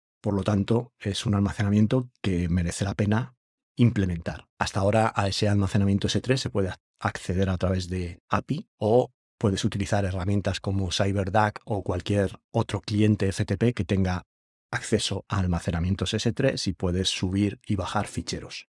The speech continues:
Es un almacenamiento muy barato, estamos hablando de que un tera son diez euros al mes y en el mundo de los servidores virtuales privados, en los V P S, pues un tera es muchísimo almacenamiento y para poner un tera físico en disco físico dentro del servidor,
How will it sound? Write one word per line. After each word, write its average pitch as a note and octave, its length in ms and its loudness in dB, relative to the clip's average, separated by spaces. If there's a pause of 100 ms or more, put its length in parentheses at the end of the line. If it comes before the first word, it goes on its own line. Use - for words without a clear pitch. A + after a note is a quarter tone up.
Es - 140 -2
un A#2 80 6
almacenamiento G#2+ 580 2
muy G2+ 200 2
barato, A2 480 2
estamos G2 320 -2
hablando F#2 320 2
de F2 120 -2
que F2+ 300 -4
un G2 200 2
tera G2 280 0
son F#2+ 240 0
diez F2 220 -2
euros F2 280 -2
al D#2+ 80 -6
mes A#2 440 -2
y F2+ 540 -10 (120)
en G#2+ 140 2
el G2+ 80 4
mundo G#2+ 260 6
de G#2 80 4
los - 420 -2 (240)
servidores G2 540 -2
virtuales F#2+ 460 -2
privados, G2 640 0
en F2+ 80 0
los E2+ 180 -2
V E2+ 180 -2
P F#2+ 140 0
S, F#2+ 260 -2 (300)
pues F#2+ 200 -2
un F#2+ 120 0
tera F#2 240 0
es G#2 120 0
muchísimo F#2 460 -2
almacenamiento F2 600 2
y D2+ 40 -2
para D#2+ 260 -4
poner F#2+ 420 -2
un G2 220 2
tera G2 220 2
físico - 560 -2 (320)
en F#2 160 2
disco F#2 420 0
físico F#2 560 -2
dentro F2 300 -2
del F2+ 100 -2
servidor, G#2+ 500 4